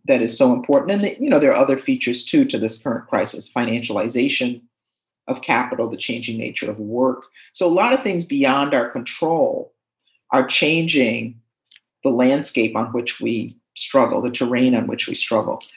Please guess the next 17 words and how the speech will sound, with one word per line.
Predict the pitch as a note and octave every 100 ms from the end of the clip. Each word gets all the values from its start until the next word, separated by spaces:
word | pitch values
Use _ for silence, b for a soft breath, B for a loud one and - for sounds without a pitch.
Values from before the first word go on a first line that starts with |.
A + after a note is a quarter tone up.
| B B B B
Uh, | B2+ A#2+ G#2+
so | - - C#3 C3+ A#2 -
I |
think | - D3 B2+
that, | C3+ B2+ -
too, | - D#3+ C#3+ B2
creates | - B2 G#2+ -
possibilities | - A#2+ - A#2+ A#2+ B2 A2+ - B2+ - -
if | B2+ B2
we | B2 B2 B2 A#2+ A#2 _ _ _ _ _ B2
recognize | C#3 C#3+ C#3 C#3 C3+ C3
them, | - B2 A#2
if | A#2
we | B2+
respond | A2+ A2+ - A#2+ B2 B2
to | B2
them | B2 A2+